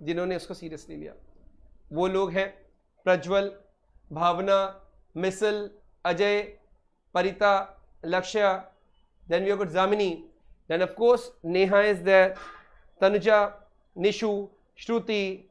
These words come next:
Shubham and Mitali। So you guys have done a bri-, brilliant job। होमवर्क था, सिंपल था।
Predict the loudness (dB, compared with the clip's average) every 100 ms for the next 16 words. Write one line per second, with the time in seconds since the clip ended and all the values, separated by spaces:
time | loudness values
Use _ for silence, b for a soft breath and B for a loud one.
0 | _ -4 0 2 0 -2 2 2 0 -8
1 | -2 2 2 0 -8 _ _ _ _ -6
2 | -4 -2 2 2 0 -2 -2 -4 -2 -4
3 | 0 0 2 4 6 6 2 b b b
4 | _ -2 2 0 0 -2 -2 -2 0 4